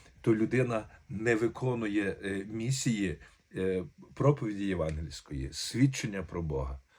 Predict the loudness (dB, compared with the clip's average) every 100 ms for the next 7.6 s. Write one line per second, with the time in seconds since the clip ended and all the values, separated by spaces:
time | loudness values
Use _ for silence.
0 | _ -6 -2 -2 -2 -4 -4 -6 -6 -4
1 | 0 0 -2 -4 -6 -6 -8 -8 -4 -4
2 | -4 -4 -6 -6 -8 -8 -14 _ _ _
3 | _ _ _ _ _ _ _ _ _ -20
4 | -20 -4 -4 -4 -4 -2 0 0 -2 -6
5 | -6 -2 -2 -2 -6 -6 -6 -6 -8 0
6 | 2 2 0 -2 2 2 2 -2 -2 -2
7 | -2 0 2 2 0 -6